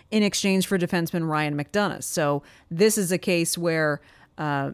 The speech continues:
while McDonagh has been a, a staple with, with the Lightning, uh, for the past few years, uh, there's, they, they're running into a cap situation. They needed to shed,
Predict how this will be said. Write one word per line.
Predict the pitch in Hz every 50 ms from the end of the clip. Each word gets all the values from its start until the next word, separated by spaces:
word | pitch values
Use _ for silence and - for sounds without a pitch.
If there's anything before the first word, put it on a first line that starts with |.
| - -
while | - 160 160 156 151 151
McDonagh | 160 156 - - 180 175 180 185 175
has | 185 175 160 156 151
been | 147 170 160 156
a, | 147 147 143 -
a | - 151
staple | - - - - - 185 190 214 - 220 196 180 175 165
with, | 156 165 160 160 - - - -
with | - 175 165 -
the | 165 156
Lightning, | 151 160 160 156 175 190 190 202 208 214
uh, | - - 156 147 147 143
for | 143 -
the | 143 139
past | - 170 156 156 165 - -
few | - 160 147
years, | 147 143 147 151 170 202 208 196 - -
uh, | - 151 143 139 139 139 135
there's, | 135 139 160 160 156 156 151 151 147 143 - - - -
they, | - 156 156 175 160 156 -
they're | 151 143 175 180 180 190
running | 185 180 175 175 170 170
into | 165 165 160 165 147
a | 143
cap | - - 175 180 190 -
situation. | - - 175 - - 170 175 175 170 170 - 190 180 180 180 151 -
They | 165 170 180
needed | 180 175 175 165 160 -
to | - 165
shed, | - - - 165 151 147 143 147 156